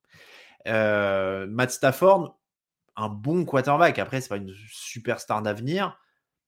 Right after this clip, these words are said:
Voilà, je, je, je suis, euh, euh, oui, bah voilà, il y a Daniel, il y a Hugo, euh, qui dit,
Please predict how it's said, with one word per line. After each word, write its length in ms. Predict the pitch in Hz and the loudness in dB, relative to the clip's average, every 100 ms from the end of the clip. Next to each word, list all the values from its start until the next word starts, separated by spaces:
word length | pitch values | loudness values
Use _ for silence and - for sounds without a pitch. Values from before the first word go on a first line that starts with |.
| - _ _ _ - | -20 _ _ _ -2
Voilà, 400 | 110 98 - - | 2 2 -2 -12
je, 1200 | 104 107 113 113 110 110 107 107 104 104 101 98 98 95 92 95 82 67 60 50 50 - | -12 -6 0 0 2 2 2 0 0 -2 -4 -6 -10 -12 -14 -14 -16 -18 -20 -20 -20 -20
je, 200 | 98 - - | -20 -16 -14
je 220 | 104 107 | -12 -10
suis, 500 | 101 - 123 139 139 | -8 -8 -2 0 2
euh, 560 | 101 95 92 90 87 87 90 _ - - - - _ | 2 2 0 -2 -4 -6 -12 _ -20 -20 -20 -20 _
euh, 80 | 110 | -10
oui, 340 | 113 151 190 147 | -4 4 6 6
bah 120 | 117 | 6
voilà, 180 | 131 147 | 6 6
il 80 | 123 | 6
y 20 | |
a 40 | |
Daniel, 400 | 110 117 123 127 | 4 0 0 -2
il 80 | 131 | 2
y 60 | 135 | 4
a 160 | 127 | 6
Hugo, 480 | 123 135 135 151 147 | 4 2 2 4 4
euh, 40 | 117 | 2
qui 280 | - 120 113 | -2 -8 -8
dit, 420 | 113 113 117 | -8 -2 -2